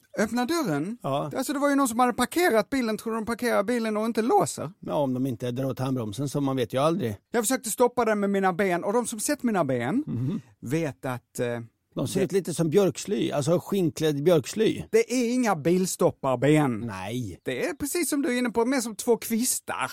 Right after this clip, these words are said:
Speaker 2: Ja.
Speaker 1: som en Fiat femhundra lätt kan knäcka på mitten.
Speaker 2: Och då är det ändå en väldigt liten bil.
Speaker 1: Men på något jäkla sätt så lyckades jag s-, stoppa den här bilen.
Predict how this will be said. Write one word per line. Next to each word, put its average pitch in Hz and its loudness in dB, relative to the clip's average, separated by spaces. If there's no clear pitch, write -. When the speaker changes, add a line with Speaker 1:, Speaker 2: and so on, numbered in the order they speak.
Speaker 2:
Ja. 131 -4
Speaker 1:
som 170 -6
en 165 0
Fiat 170 -4
femhundra 151 -2
lätt 160 0
kan 160 -6
knäcka 135 -8
på 151 -8
mitten. 135 -8
Speaker 2:
Och 113 -4
då 117 -4
är 151 0
det 170 0
ändå 135 0
en 117 -2
väldigt 131 -4
liten 120 -2
bil. - -8
Speaker 1:
Men 320 0
på 311 2
något 381 0
jäkla 381 0
sätt 349 -6
så 277 2
lyckades 269 0
jag 254 -2
s-, 208 -8
stoppa 403 0
den 247 0
här 311 0
bilen. 294 2